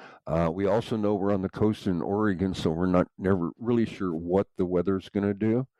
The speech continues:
Uh, and keep in mind, like, on a, on an eight o'clock walk draw, that means we're on the sand before six.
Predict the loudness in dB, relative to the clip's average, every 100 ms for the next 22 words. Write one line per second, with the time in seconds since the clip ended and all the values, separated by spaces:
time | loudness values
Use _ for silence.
0 | _ -20 -20 -20 _ 0 2 2 0 -2
1 | 2 2 2 0 2 2 0 -2 0 2
2 | 2 0 -2 -2 -2 -2 0 0 0 -2
3 | -2 -2 0 0 -2 _ -4 0 2 0
4 | -2 -8 -20 -8 -2 0 2 -2 -2 -2
5 | 0 0 0 -4 0 0 0 -2 -6 -6
6 | -4 -2 -2 0 0 0 -8 -20